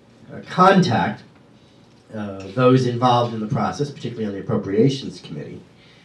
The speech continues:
to indicate that we need continued funding for the arts and for the humanities and for the Corporation for Public Broadcasting.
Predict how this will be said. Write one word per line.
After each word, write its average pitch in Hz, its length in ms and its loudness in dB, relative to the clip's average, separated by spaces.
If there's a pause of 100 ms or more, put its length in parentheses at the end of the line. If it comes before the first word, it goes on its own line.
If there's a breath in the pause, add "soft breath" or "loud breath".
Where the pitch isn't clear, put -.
(240 soft breath)
to 131 140 2
indicate 127 440 2
that 110 100 -4
we 113 140 -4
need 123 300 0
continued 131 560 -2
funding 104 500 -10 (600 soft breath)
for - 200 -8
the 107 140 2
arts 113 340 2
and 107 160 -6
for 107 60 -14
the 101 100 -10
humanities 98 640 -8
and 92 120 -16
for 87 100 -20
the 92 80 -18
Corporation - 580 -18
for - 120 -20
Public - 340 -14
Broadcasting. - 560 -14